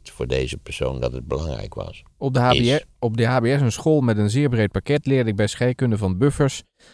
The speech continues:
Speaker 2: En dat hadden we nodig, eh, bij biologie om allerlei evenwichten te begrijpen. Zonder buffers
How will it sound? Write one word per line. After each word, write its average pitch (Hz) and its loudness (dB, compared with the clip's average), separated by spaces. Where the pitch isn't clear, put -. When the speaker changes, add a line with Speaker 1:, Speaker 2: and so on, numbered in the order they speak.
Speaker 2:
En 110 0
dat 107 4
hadden 120 4
we 104 6
nodig, 117 4
eh, 107 6
bij 101 2
biologie 101 2
om 110 0
allerlei 110 4
evenwichten 110 0
te - -14
begrijpen. 71 -4
Zonder 135 0
buffers 147 0